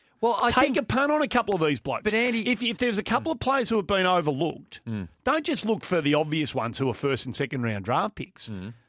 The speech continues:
Speaker 2: Take a punt on a couple of these blokes and see if,
Speaker 1: Mm.
Speaker 2: and then you get everybody thinking, "Oh, they are really committed to what they're
Speaker 1: But
Speaker 2: doing here."
Speaker 1: But Andy, I, I think in our circumstance, in the context of Victorian teams,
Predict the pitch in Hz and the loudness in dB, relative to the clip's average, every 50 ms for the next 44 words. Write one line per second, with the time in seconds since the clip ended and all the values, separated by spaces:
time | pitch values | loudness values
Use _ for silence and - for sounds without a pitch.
0 | _ _ _ _ _ - - 285 285 294 294 - - 262 311 320 339 349 330 - | _ _ _ _ _ -4 -2 0 0 0 -2 -2 0 0 0 0 0 0 0 0
1 | 247 247 - 214 196 165 156 156 156 - - 165 180 202 190 - 214 214 185 - | 0 0 0 0 0 2 2 2 0 0 0 0 0 0 -2 -4 -4 -4 -4 -4
2 | - - 240 302 311 320 311 254 - - - - - - - 143 139 123 113 104 | -4 -4 -4 -2 -2 -2 -2 -2 -4 -6 -12 -18 -20 -18 -10 -6 -6 -4 -6 -6
3 | - - - 185 190 185 190 233 269 294 302 285 226 196 156 110 104 147 139 139 | -6 -4 -2 0 0 2 2 2 2 2 0 0 0 0 -2 0 0 0 0 0
4 | - - 160 156 147 160 151 139 143 135 131 123 131 139 - _ _ - - - | -2 -2 -2 -2 0 0 0 0 0 0 0 -2 -2 -4 -6 _ _ -20 -8 -4
5 | 156 143 127 143 139 139 170 202 220 254 247 277 302 320 330 294 254 180 151 135 | -4 -4 -2 -2 -4 -4 -4 -4 -4 -4 -2 -2 -2 -2 -2 -2 0 0 0 2
6 | 139 147 156 170 175 170 165 147 123 - - 139 123 131 143 156 156 135 - - | 2 0 2 2 2 2 0 0 -2 -2 -4 -2 0 0 0 0 -2 -4 -6 -6
7 | - 147 135 135 147 - - 143 131 127 123 120 110 - 135 135 147 160 160 123 | -4 -2 0 -2 -2 -4 0 2 2 4 2 2 -2 -2 -2 0 0 0 -2 -4
8 | 107 - - - - - - 202 190 202 214 226 226 208 214 208 196 - - - | -4 -6 -8 -10 -10 -6 -2 -2 0 0 0 -2 -2 -2 -2 -4 -6 -8 -6 -2
9 | 180 180 - 196 185 180 - - 226 226 - - 180 - - 185 175 180 - 170 | -2 -2 0 0 -2 -2 -2 -4 -4 -4 -4 -6 -12 -8 -6 -4 -4 -4 -4 -2
10 | 180 190 208 - - - - 180 170 - - 143 - - 156 147 151 - - 151 | 0 2 2 0 0 -2 -4 -4 -4 -4 -8 -14 -10 -8 -8 -8 -8 -8 -10 -10
11 | 156 147 143 135 - - 151 165 170 - - - 156 143 - - - - 151 127 | -8 -8 -8 -8 -8 -6 -6 -6 -6 -6 -6 -6 -6 -6 -8 -14 -14 -8 -10 -10
12 | 104 95 135 - - - 151 147 147 143 135 127 - - - 135 120 95 71 - | -8 -8 -14 -12 -10 -6 -4 -2 -2 -2 -4 -6 -8 -8 -8 -8 -8 -8 -10 -14
13 | - | -14